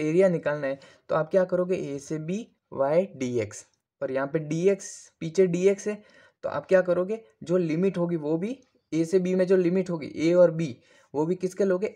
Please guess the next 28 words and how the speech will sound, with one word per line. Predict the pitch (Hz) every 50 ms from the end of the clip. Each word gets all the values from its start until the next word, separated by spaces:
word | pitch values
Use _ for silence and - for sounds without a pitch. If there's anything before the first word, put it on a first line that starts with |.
| - -
x | 156 - - -
कोऑर्डिनेट | - 131 123 123 123 120 117 117 - -
के | 123
लोगे। | 113 113 113 110 110 - _ _ _ - -
आई | 151 175
बात | 180 196 185
समझ | 190 190 185 185 190
में? | 214 240 - _ _ - _ _ _ - -
तो | -
इस | 160 160
तरह | 185 180
से | 180 185 175
ध्यान | 156 156 147 156 160
रखना | 165 170 185 165
वर्टिकल | 139 135 131 - 165 180 185 175
स्ट्रिप | 170 170 - 180 175 -
के | - 185
लिए | 180 180 156
y | 139 143 151 165 165
dx। | 175 190 208 214 214 - - - _ _ _ _ _ - - - _ -
अब | 196 196 180
दूसरा | 175 185 175 214 220 214
हम | 208 202
पढ़ने | 202 190 180 180 185
वाले | 180 170 165 170 180
हैं | 190 208 220 220
हॉरिजॉन्टल | - 170 175 175 175 170 160 151 135 127 120 113 113
स्ट्रिप। | 110 - - -